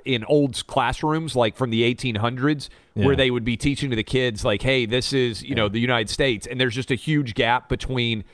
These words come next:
Speaker 1: you know, California is not a
Speaker 2: I
Speaker 1: state yet, early eighteen hundreds. I wanna buy one of those for my, for my house.
Speaker 2: I mean, it, from my, from my C I A days, I remember one thing that I, when I'd go overseas, 'cause I was a guy in my twenties, you know, and I living in, like, a tiny apartment and had no money,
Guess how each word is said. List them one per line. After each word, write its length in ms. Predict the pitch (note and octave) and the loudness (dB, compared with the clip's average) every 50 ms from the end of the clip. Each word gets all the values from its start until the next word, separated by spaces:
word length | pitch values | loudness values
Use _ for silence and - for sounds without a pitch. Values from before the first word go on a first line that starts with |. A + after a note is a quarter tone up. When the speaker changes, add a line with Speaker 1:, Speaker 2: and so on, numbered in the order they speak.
| _ _ _ _ _ | _ _ _ _ _
Speaker 1:
you 100 | - C3 | 0 2
know, 140 | A#2 G#2 F#2+ | 2 2 0
California 560 | - - C3+ D3+ D3 - - C#3+ C3+ C3+ C3 | -2 -2 0 0 0 0 0 0 2 2 0
is 80 | B2 C3+ | 0 2
not 160 | C3+ B2+ - | 2 2 2
a 20 | |
Speaker 2:
I 40 | - | 0
Speaker 1:
state 220 | G#2 - B2+ B2 | 0 0 0 0
yet, 220 | A2+ B2+ A#2+ A#2+ - | 2 2 2 2 0
early 320 | A2 B2+ C#3+ C#3 C3 C3+ B2+ | 0 2 2 4 4 4 2
eighteen 260 | B2+ A#2+ - B2+ A2 | 2 0 -2 -4 -2
hundreds. 340 | A#2 B2+ B2+ C3 C3 A#2+ - | -2 0 0 0 -2 0 0
I 80 | B2 | 0
wanna 180 | C#3+ D#3 D3 C3+ | 2 2 2 2
buy 220 | G#2 B2+ B2 B2 | 2 4 4 4
one 180 | A#2+ A#2 A#2 A2+ | 2 2 2 0
of 80 | G#2 | 2
those 300 | G2 A2 G#2+ G#2 G2+ F#2 | 4 4 4 4 4 0
for 120 | - - G2 | 0 -6 -4
my, 280 | F2+ F2+ E2+ E2+ E2 | -2 -2 -2 -2 -4
for 100 | - - | -6 -4
my 140 | G2 F2+ E2 | -4 -2 -2
house. 220 | D#2 D2+ C#2+ C2 - | -4 -6 -6 -2 0
Speaker 2:
I 80 | A2+ A2+ | 2 4
mean, 260 | A#2+ A#2+ A#2 A#2 A#2+ | 4 4 4 4 4
it, 160 | - C3 C3 | 4 2 2
from 200 | B2 - D3 D3 | 2 2 2 4
my, 260 | D3+ D3 C3 A#2+ A#2+ G#2+ | 4 4 4 2 2 0
from 200 | G#2 - - C#3+ | -2 0 2 2
my 140 | D3 C#3 C3 | 4 4 4
C 280 | A#2 - - C#3 D3+ C#3+ | 2 2 2 2 4 4
I 120 | C3 B2 | 6 4
A 180 | B2 B2 B2+ B2+ | 4 6 4 4
days, 480 | A#2+ G#2+ A2+ A2 G#2 G2+ G2 F#2 F2+ - - | 4 4 4 4 6 4 4 2 0 -2 0
I 80 | A2 A#2 | 2 2
remember 300 | A#2+ B2 A#2 A2 A2 A2 | 2 2 2 2 2 2
one 220 | A2+ C3 C#3+ D3 | 4 4 4 4
thing 180 | - D3 C#3 C3 B2+ | 4 4 4 4 4
that 80 | A#2+ | 4
I, 120 | A#2+ A#2 A#2 | 4 4 4
when 140 | A2 A2 G#2+ | 4 4 2
I'd 140 | G#2+ G#2 G2 | 2 2 2
go 140 | A#2 A#2+ A#2+ | 2 2 4
overseas, 760 | G#2+ G#2+ G2 - - - B2 A#2+ A2+ G#2 F#2+ F2 - - - - - _ - - | 4 2 0 0 2 2 4 4 6 4 2 0 -2 -8 -16 -20 -20 _ -20 -10
'cause 120 | - - | -2 2
I 80 | G#3 G3 | 4 4
was 100 | F#3 D3+ | 4 4
a 20 | |
guy 220 | C3+ C3 B2 B2+ C3 | 4 4 4 4 4
in 80 | C3 | 4
my 120 | A#2+ A2+ A2+ | 4 2 2
twenties, 680 | - - G#2+ G#2+ A2 A#2 B2 C3 C3+ B2+ - - - - | 0 0 2 2 4 4 4 4 2 0 -2 -10 -8 -2
you 120 | A2+ A2+ | 0 2
know, 100 | A#2 B2 | 4 4
and 80 | B2 A#2 | 4 6
I 20 | |
living 280 | A2 A#2 A#2+ G#2+ A#2+ A#2 | 6 4 4 4 4 4
in, 80 | A2+ | 4
like, 160 | G#2+ G#2 G2 G#2 | 2 2 0 0
a 40 | |
tiny 300 | F#2 - A#2+ A#2 A#2 A#2 | 0 0 2 4 4 4
apartment 460 | A#2 - - A2 G#2+ G#2+ G#2+ A#2 A#2 A2 | 4 4 4 2 2 2 2 2 2 2
and 40 | |
had 120 | A2 A2 G#2 | 2 2 2
no 100 | A2 G#2 | 2 4
money, 360 | G#2 G#2 A2 A#2 A#2+ A#2+ A2 | 4 4 4 4 2 0 0